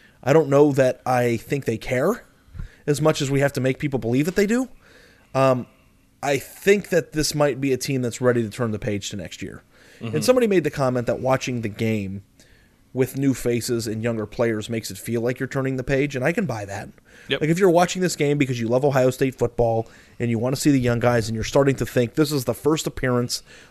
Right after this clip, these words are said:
Speaker 1: of my favorite team as we turn the page from a disaster," I buy that.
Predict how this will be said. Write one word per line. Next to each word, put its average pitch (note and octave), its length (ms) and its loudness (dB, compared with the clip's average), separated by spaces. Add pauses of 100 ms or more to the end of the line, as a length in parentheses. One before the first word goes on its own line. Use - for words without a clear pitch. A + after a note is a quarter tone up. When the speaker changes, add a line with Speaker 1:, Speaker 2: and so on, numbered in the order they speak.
Speaker 1:
of A2 100 -2
my B2 180 2
favorite A#2 400 0
team A#2+ 220 -2
as A2 160 -4
we G#2+ 120 -6
turn B2+ 260 -2
the A2 60 -4
page A#2 320 -2
from A2+ 160 -2
a G#2+ 40 0
disaster," A2 640 -4 (640)
I G3+ 100 8
buy C#4+ 200 6
that. - 180 -8